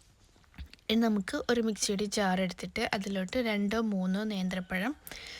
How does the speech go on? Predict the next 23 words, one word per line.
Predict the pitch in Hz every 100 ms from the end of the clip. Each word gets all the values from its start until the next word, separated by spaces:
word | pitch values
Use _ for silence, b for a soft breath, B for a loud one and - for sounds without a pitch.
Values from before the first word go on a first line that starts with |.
| B B - -
ഇതുപോലെ | 214 214 214 214
ഒന്ന് | 220 214
just | 254 - 277 - -
ചെറുതായിട്ട് | 214 190 190 185 202
കട്ട് | 190 -
ചെയ്തിട്ട് | 185 175 180 285 339 226
മിക്സിയുടെ | 208 - 190 185
ജാറിലോട്ട് | 185 175 185 190 -
ചേർത്ത് | 240 190 175 175
കൊടുക്കാം. | 175 - - 247 - B B B B B B
നിങ്ങളുടെ | 220 208 208 247 -
ക്വാണ്ടിറ്റിക്ക് | 233 220 202 220 233
അനുസരിച്ചിട്ട് | 208 - 196 - 190 247
നേന്ത്രപ്പഴം | 226 190 180 185 190
എടുക്കാം. | 190 - 202 233 -
ചെറുതാണെങ്കിൽ | 208 190 208 202 190 190 196 220 208
മൂന്നെണ്ണമൊക്കെ | 190 185 185 180 196
എടുക്കാം. | 196 - - 202 277 - B B B B B B -
അപ്പം | - 285 226 233 - - 247
വലുതാണെങ്കിൽ | 233 233 262 247 240 233 254 320 320 - - -
ഒരു | 254 247 240
രണ്ടെണ്ണമൊക്കെ | 226 220 220 - 233
എടുത്താൽ | - 202